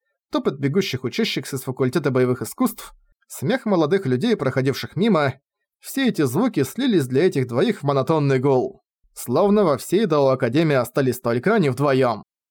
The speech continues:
Зайка лучезарно улыбалась, в ее глазах красиво отражался свет закатного солнца,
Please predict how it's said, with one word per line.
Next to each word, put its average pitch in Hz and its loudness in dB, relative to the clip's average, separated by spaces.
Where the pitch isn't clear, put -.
Зайка 131 0
лучезарно 127 0
улыбалась, 139 0
в 113 -6
ее 208 2
глазах 175 2
красиво 196 -2
отражался 131 0
свет 170 -2
закатного 131 -2
солнца, 151 -2